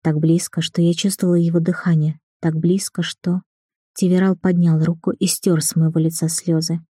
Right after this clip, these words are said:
«Почему?» «Я ошибка», — хрипло произнесла я. «Ты совершила ошибку, и это твои слова. Драконочка, не Майбрид. Зачем связывать с тем, кто,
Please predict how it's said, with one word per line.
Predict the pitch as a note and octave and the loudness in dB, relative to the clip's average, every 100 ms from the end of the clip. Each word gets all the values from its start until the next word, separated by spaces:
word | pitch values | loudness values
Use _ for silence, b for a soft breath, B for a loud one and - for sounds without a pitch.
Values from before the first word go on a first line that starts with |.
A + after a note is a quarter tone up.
| _ | _
«Почему?» | F3+ - G3 F3+ D#3+ - _ _ _ _ - | -4 -2 0 2 0 -4 _ _ _ _ -2
«Я | F3 F3+ | 2 2
ошибка», — | F#3+ - E3 E3 - E3 - _ _ | 2 0 -2 -4 -8 -10 -10 _ _
хрипло | - - E3 E3 | -4 -2 -2 -2
произнесла | E3 E3 D#3+ E3 - | 0 0 2 0 0
я. | D#3 D#3+ D#3 - _ _ | 0 0 -2 -6 _ _
«Ты | G3 | 0
совершила | - G#3 G3 - G3+ G3 | 2 2 0 0 2 0
ошибку, | G3 - E3 - E3 E3 _ | 0 -4 -6 -4 -4 -4 _
и | - E3 | -2 0
это | E3 E3+ | 0 -2
твои | F3 F3+ E3+ | 0 2 2
слова. | E3 D3+ D3+ D#3 - _ _ _ _ | 0 -2 -2 -2 -6 _ _ _ _
Драконочка, | F3 D#3+ D#3+ E3+ E3+ E3+ - - E3 _ _ _ - | 0 2 0 0 0 0 -4 -8 -8 _ _ _ -2
не | F#3+ G3 | 2 4
Майбрид. | G#3 G#3 F3+ D#3+ D#3 _ _ _ _ _ | 4 4 2 2 0 _ _ _ _ _
Зачем | E3+ F3 G3 A3 G3+ | 0 2 0 0 0
связывать | - G3 G3 F#3 F3 | 0 2 2 2 0
с | - | -2
тем, | - - G#3 G#3+ _ | -4 0 0 -2 _
кто, | - - F3 F3 | -20 -4 0 0